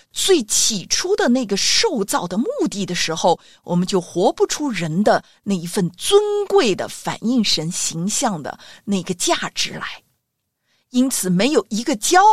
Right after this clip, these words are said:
傲的人可以反映上帝那荣美的形象。除非我们谦卑如同泥土一样的，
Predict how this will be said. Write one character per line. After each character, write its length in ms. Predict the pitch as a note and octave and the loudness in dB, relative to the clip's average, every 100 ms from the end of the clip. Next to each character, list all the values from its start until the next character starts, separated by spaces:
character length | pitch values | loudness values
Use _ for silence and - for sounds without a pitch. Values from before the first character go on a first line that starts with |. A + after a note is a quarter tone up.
| A4 | 6
傲 120 | D4 | 4
的 100 | F3+ | 4
人 260 | C#3+ D#3+ G#3 - _ | 0 0 -2 -8 _
可 160 | - G3+ | -2 0
以 140 | A#3 | 0
反 260 | - - - | -2 -6 -2
映 180 | A3+ G3+ - | -2 0 0
上 460 | - - G#3+ F3 | 0 0 0 -4
帝 160 | G3 F#3+ | -2 -4
那 100 | D#3+ | -4
荣 260 | C#3+ C#3 G3+ | -6 -6 -4
美 220 | G#3 - | -4 -6
的 100 | D#3 | -6
形 280 | - C#3 G3 | -6 -4 -2
象。 260 | - - _ _ _ _ _ - - | -2 -4 _ _ _ _ _ -20 -6
除 220 | - A#3 | -4 -2
非 340 | D#4 - F4 G4 | -4 0 2 2
我 180 | A#3+ C3+ | 2 -2
们 220 | D3 - | -2 -6
谦 400 | - - - F4 F4 F4 | -2 -2 0 -2 -2 -2
卑 200 | E4+ D#4+ | -2 -2
如 240 | F#3+ A#3+ | -4 -6
同 300 | A3+ F#3 G3 | -2 0 2
泥 180 | G3 D#4 C5+ | 2 0 -6
土 240 | F3+ D#3+ | -8 -6
一 200 | D3+ F3 | -6 -2
样 260 | A3+ F#3 C#3 | 0 -2 -4
的， 160 | A#2 | -8